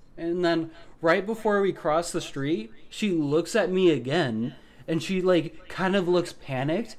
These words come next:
and she walks, like, faster. Right after she sees that she, like, we're behind her. Like, n-, uh, like, a little backstory. I'm a tall man, and, well, no, I'm actually, I,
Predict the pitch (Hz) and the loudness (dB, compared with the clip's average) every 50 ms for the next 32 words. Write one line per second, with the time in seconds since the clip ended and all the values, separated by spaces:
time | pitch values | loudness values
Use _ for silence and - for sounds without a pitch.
0 | - - - - - 170 180 170 - 208 180 170 151 147 139 143 165 180 - - | -16 -16 -18 -10 -6 -4 -4 -2 2 2 4 4 6 6 6 6 4 2 -2 -8
1 | - - - - - - 180 170 - - - - - - - 151 131 127 127 - | -12 -12 -16 -16 -2 2 2 2 2 0 -8 -18 -8 -2 2 2 2 2 0 -4
2 | - - 107 87 95 - - - - - - - - - - - - - - - | -8 -10 -10 -10 -12 -14 -16 -20 -20 -20 -20 -20 -20 -20 -20 -20 -20 -20 -8 -2
3 | 151 151 151 151 156 156 156 - 175 165 - - 165 139 - 160 156 147 135 143 | 2 4 4 4 4 2 2 0 0 0 0 -4 -8 -4 -2 -2 -2 0 0 -2
4 | 139 127 120 - - 147 139 123 - 139 127 113 - - - - - - - - | -2 -2 -4 -6 -6 -6 -6 -6 -4 -4 -4 -4 -6 -10 -16 -14 -14 -14 -14 -14
5 | - - - 143 147 143 135 135 123 123 120 117 117 107 101 95 95 - - - | -14 -12 -8 -6 -4 -4 -4 -4 -4 -4 -4 -4 -4 -6 -6 -8 -10 -10 -12 -12
6 | - - - - - - - - - - - - - - - - 202 190 - - | -14 -14 -14 -14 -14 -14 -14 -14 -14 -14 -12 -12 -12 -6 0 0 0 0 0 -4
7 | - - 196 190 - - - - - - - - 208 233 - - - 294 - - | -10 -16 -16 -18 -18 -18 -20 -20 -20 -20 -10 -6 -6 -6 -4 -6 -8 -8 -8 -10
8 | - - - - - - 190 196 165 139 - - - - 165 311 339 - - 156 | -16 -20 -20 -20 -6 0 0 0 0 0 -4 -12 -8 -2 0 2 2 2 4 4
9 | 151 131 123 135 139 - - 151 147 143 143 143 - - - - - 190 202 247 | 4 2 2 2 -2 -2 -2 0 0 2 0 0 -2 -6 -10 -8 -2 0 2 4
10 | 269 247 - - - 143 135 139 139 135 127 113 113 120 123 143 143 143 - 120 | 4 2 0 0 2 2 4 4 4 2 0 0 0 0 -2 -4 -6 -8 -14 -20
11 | 120 - - - - 156 147 143 139 135 127 123 120 - - - - - - - | -20 -20 -20 -16 -8 -4 -2 0 0 0 0 -2 -4 -8 -12 -18 -18 -18 -20 -12
12 | - - 170 160 175 175 156 120 156 170 190 185 180 175 - 208 180 165 151 - | -4 -2 0 0 2 2 0 0 0 0 2 0 0 0 0 0 2 2 2 0
13 | - - - - - 151 165 | -4 -12 -20 -14 -10 -10 -8